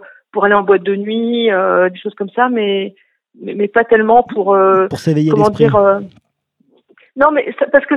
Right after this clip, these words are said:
Speaker 1: ça, ça permet de prendre une grande distance par rapport à, à notre, à notre mode de pensée, parce que eux, ils sont,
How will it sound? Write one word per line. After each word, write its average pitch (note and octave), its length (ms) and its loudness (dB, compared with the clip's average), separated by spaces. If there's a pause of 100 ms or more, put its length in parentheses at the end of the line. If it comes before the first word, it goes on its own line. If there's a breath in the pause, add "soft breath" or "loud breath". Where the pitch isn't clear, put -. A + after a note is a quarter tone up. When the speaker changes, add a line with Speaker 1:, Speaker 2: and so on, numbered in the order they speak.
Speaker 1:
ça, C#4 80 2 (120)
ça C4 100 2
permet C4+ 300 2
de D#4 60 -16
prendre B3 200 -2
une G#3 60 -6
grande D#4 300 2
distance D4 480 -2
par A3 140 -2
rapport A#3 340 2
à, A3+ 60 4
à A3 160 -4
notre, A3 200 -4 (120)
à G#3 100 -2
notre G#3+ 240 -4 (300)
mode A#3 220 0
de B3 100 -2
pensée, A#3 560 -2
parce G3 180 -10
que A#3 80 -6
eux, C#4+ 240 2
ils C#4+ 100 -4
sont, A#3 140 -2